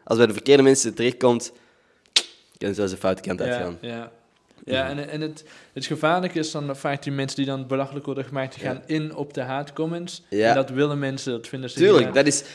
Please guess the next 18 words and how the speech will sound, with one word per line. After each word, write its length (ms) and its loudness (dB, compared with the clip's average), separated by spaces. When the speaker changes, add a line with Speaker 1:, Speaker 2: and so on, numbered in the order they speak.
Speaker 1:
op 100 2
dezelfde 320 4
manier 140 4
dat 120 6
jij 120 8
het 180 2
belachelijk 460 0
maakt, 440 -2
dat 100 0
je 80 2
zogezegd 340 -2
haatcomments, 840 0
dat 200 -2
je 60 2
erop 140 -2
reageert, 400 2
Speaker 2:
Ja, 180 2
ja. 300 -4